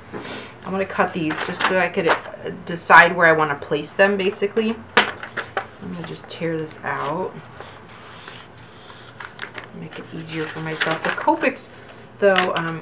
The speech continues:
when I color with them, I always feel like the Copics give a really nice, vibrant look to any image, right? I mean, it could be my imagination, but I feel like it does. I feel like it adds a very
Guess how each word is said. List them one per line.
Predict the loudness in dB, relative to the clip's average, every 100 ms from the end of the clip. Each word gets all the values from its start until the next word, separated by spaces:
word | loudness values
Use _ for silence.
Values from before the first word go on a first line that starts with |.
| -6
when | -4
I | -6
color | -4 -2 0
with | 0 0
them, | 0 0
I | 0
always | 0 -2
feel | -2 -2
like | -2
the | -6
Copics | -4 0 0 -2 -4
give | -4 -2
a | -2
really | -2 -2 0 0
nice, | -2 -4 -6
vibrant | -10 -4 2 2 2 2 0 0 -2 -2 -2 -6 -12 -14 -16 -16 -6
look | 0 6 6 6
to | 2 0 0
any | 0 2 0
image, | 0 -2 -2
right? | 2 2 2
I |
mean, | 0 -4
it |
could | -4
be | -2
my | 0 2
imagination, | 2 -2 -4 -6 -4 -4 -4
but | -4
I |
feel | -6 -4
like | -4 -6
it | 0
does. | 4 4 2 -4
I |
feel | -4 -4
like | -4
it | -2
adds | -2 0
a | -2
very | 2 4 4 0